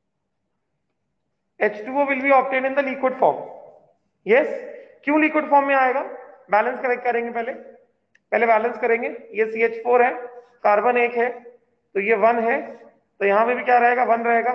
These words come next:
हाइड्रोजन कितने? चार हैं, तो यहाँ पे टू लग जाएगा। ऑक्सीजन कितने हो गए? दो ऑक्सीजन इधर, दो ऑक्सीजन इधर, यहाँ पे कितना आ जाएगा? टू आ जाएगा।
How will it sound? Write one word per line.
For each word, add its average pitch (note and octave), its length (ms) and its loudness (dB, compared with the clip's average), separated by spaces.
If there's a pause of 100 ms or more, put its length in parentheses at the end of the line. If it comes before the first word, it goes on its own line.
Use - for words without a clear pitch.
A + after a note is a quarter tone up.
हाइड्रोजन G#3+ 400 -2
कितने? A#3 200 -6
चार A3+ 280 2
हैं, A3 200 -4
तो - 500 -10
यहाँ G3+ 120 2
पे A3 100 0
टू B3 160 -8
लग A#3+ 180 -2
जाएगा। A3+ 280 4 (480)
ऑक्सीजन A3+ 380 0
कितने B3 220 -2
हो G#3+ 100 4
गए? F#3+ 80 2
दो G#3+ 180 4
ऑक्सीजन A#3 380 0
इधर, C4 280 0
दो A3+ 160 2
ऑक्सीजन A#3 360 -6
इधर, F3+ 160 -4
यहाँ F#3 180 2
पे A3+ 100 -6
कितना A3+ 280 0
आ A3 40 4
जाएगा? A#3 260 2
टू A3+ 220 -6
आ E3 60 2
जाएगा। D3+ 460 -10